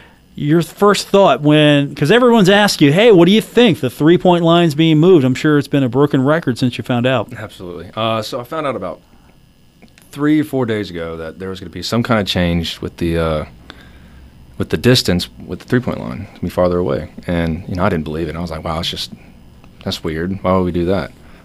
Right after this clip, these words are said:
Speaker 2: Um, my way of thinking, uh, I'm thinking for the N C double A. Um, their reasoning is, I'm guessing, they want to have more basketball like it used to be. Um, now we take advantage of the three-point line,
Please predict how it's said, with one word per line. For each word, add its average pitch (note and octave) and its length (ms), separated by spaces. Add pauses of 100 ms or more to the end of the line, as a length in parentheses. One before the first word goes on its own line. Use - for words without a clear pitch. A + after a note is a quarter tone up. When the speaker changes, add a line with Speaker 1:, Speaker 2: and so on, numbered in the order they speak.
(120)
Speaker 2:
Um, E2 400 (1120)
my G#2+ 320
way G#2 220
of G2 80
thinking, F2 480
uh, E2 400 (400)
I'm F2 160
thinking F2 260
for F2+ 240
the E2+ 80
N E2 80
C D#2 140
double D#2 280
A. D2+ 140 (560)
Um, E2 300
their C3 160
reasoning F2+ 400
is, F2+ 160
I'm F2+ 220
guessing, F2+ 500 (1200)
they F#2 160
want F2+ 240
to F2+ 480 (540)
have F#2 260
more F2+ 440 (240)
basketball D#2+ 680
like F2+ 140
it F2 40
used F2+ 200
to E2 60
be. D2 180 (340)
Um, E2+ 540
now F#2+ 180
we F#2 80
take F#2 200
advantage F2+ 400
of F2+ 200
the - 60
three-point F#2+ 400
line, E2 320